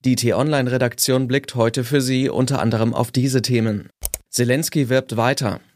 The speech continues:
Der ukrainische Präsident ist nicht nur ein Kriegsheld, sondern auch ein begnadeter Kommunikator. Einem Parlament nach dem anderen hält er Standpauken. Nach der E U, den U S A, Deutschland und Israel ist heute die französische Nationalversammlung an der Reihe.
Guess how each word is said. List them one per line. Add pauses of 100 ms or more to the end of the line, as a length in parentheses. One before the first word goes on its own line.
(120)
Der
ukrainische
Präsident
ist
nicht
nur
ein
Kriegsheld,
sondern
auch
ein
begnadeter
Kommunikator. (420)
Einem
Parlament
nach
dem
anderen
hält
er
Standpauken.
Nach
der
E
U,
den
U
S
A,
Deutschland
und
Israel
ist
heute
die
französische
Nationalversammlung
an
der
Reihe.